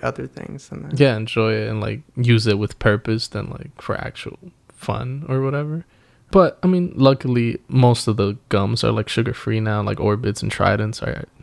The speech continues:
Speaker 2: like, F D A approved or Dentist Association <laughs> approved or whatever it is. A D A, I think. Those I'd give, like, a, like, to solid pro 'cause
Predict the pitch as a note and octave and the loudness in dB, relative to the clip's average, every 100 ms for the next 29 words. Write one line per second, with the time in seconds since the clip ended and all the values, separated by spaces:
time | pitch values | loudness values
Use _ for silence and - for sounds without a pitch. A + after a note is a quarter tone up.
0 | _ _ _ - - _ - G2+ - B2+ | _ _ _ -14 -14 _ -8 -8 -6 -6
1 | A#2+ E2 E2 - D#2+ E2 - - - G1+ | -4 -2 -4 -4 -6 -6 -8 -10 -8 -8
2 | G1+ - _ - A2+ G#2 - - G#2 - | -8 -14 _ -6 0 0 0 -2 -2 -4
3 | - - _ _ B2 - A2 - - G#2 | -8 -10 _ _ -2 2 2 2 -2 0
4 | G#2 G#2 A2 G#2+ - G#2+ A2 G#2+ G#2+ G#2 | 0 0 0 0 0 -2 0 -2 0 0
5 | G#2+ A2+ - A#2 A2+ A2+ A2 A2+ A#2 - | 0 -4 -2 0 2 2 2 0 -2 -4
6 | B2+ B2+ _ _ _ - C3 C#3+ - B2 | -8 -10 _ _ _ 4 4 4 4 2
7 | A2+ B2 B2+ - - - - _ _ _ | 4 2 2 -4 -6 -10 -12 _ _ _
8 | _ _ D#3+ D#3+ - - - G#2+ G#2+ G2+ | _ _ 0 0 0 0 4 4 2 -2
9 | _ _ _ - G#2+ G#2+ A#2 - - A#2+ | _ _ _ 2 2 2 -4 -14 -12 -10
10 | - - - | -12 -18 -20